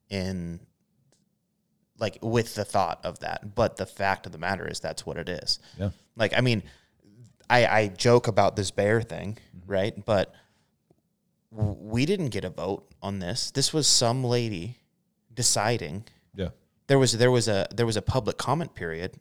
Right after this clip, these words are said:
Speaker 1: that was s-, so far, you know, out there where everybody was like, "Oh, we, we wanna hunt bear."
Speaker 2: Yeah.
Speaker 1: There was some people that said they didn't, or I'm sure, you know, whatever, but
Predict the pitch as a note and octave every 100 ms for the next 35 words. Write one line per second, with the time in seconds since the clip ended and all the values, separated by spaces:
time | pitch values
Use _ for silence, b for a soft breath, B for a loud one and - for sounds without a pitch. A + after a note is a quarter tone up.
0 | _ G#2 G#2+ G#2 F#2 - - b b -
1 | - - - - - C3 C3 A#2 - B2
2 | A#2 A2 F#2 F#2 - _ _ _ _ _
3 | G2+ F2+ D#2+ - _ _ _ _ _ A2+
4 | A#2 F#2+ F#2 E2 A2+ A2+ - B2 C#3 G#2
5 | G2 F#2 - G#2 G2+ E2+ - D#2+ G2 A#2
6 | - F2 G#2+ D#3+ E3 - E2 - - D2
7 | B2 _ - G#2 D#2+ b b b A#2 A2+
8 | A2 A#2 - A2+ E2 G#2+ G2 F#2 - G2+
9 | F#2+ E2+ D#2+ A#2+ F#2 D2+ _ - G2 F#2
10 | F#2+ G#2+ F#2+ F#2+ - F2+ E2+ G2+ F#2 F#2
11 | F2 E2 F#2+ G#2 F2+